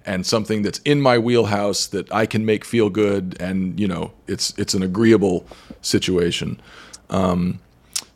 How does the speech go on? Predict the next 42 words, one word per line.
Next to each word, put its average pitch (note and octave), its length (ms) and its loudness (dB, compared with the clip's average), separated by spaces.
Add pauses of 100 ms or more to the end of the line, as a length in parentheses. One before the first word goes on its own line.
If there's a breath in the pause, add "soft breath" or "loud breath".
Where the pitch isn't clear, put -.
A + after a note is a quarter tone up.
but A2 420 -2 (100)
I've, A2+ 240 0
I've A#2 140 2
been D3 120 0
on C#3 100 0
the A#2+ 60 -2
gig A2+ 480 0
a G#2 80 -2
little A2+ 320 -2
less A2 260 0
than G2 200 -6
three G#2+ 300 -4
months, F#2+ 600 -2 (280)
um, F#2 560 0 (580)
and F#2+ 680 0 (500)
with - 300 0
any, D3 220 0
like, C3 180 2
I've D3 100 2
done B2+ 140 2
a A2+ 40 0
ton B2 220 -4
of G#2 60 -4
musicals G#2 480 -4
over F#2 160 0
the F#2 100 -2
years, F#2 280 -2
but - 120 -4
never G2+ 300 2
one F#2 400 0
for F2 260 0
this F#2 320 0
long. F2+ 520 0
And, F2 440 -4
you G2+ 120 0
know, F#2 100 0
the F2 80 -2
longer G#2 400 2
you F#2+ 160 0
do F#2+ 240 2
it, F#2 220 0 (400 soft breath)
um, E2+ 500 -2